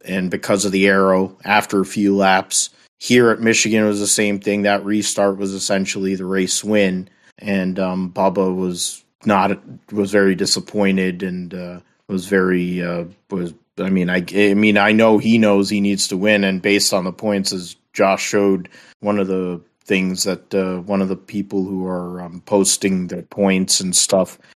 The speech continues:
um, that, uh, you need to win now,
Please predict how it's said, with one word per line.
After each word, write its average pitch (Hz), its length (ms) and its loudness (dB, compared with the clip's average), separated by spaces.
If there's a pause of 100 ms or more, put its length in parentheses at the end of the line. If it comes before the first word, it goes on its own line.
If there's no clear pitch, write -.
um, 92 920 0 (200)
that, 92 400 0
uh, 90 320 0 (340)
you 107 240 4
need 110 220 6
to 104 100 6
win 107 280 4
now, 90 280 2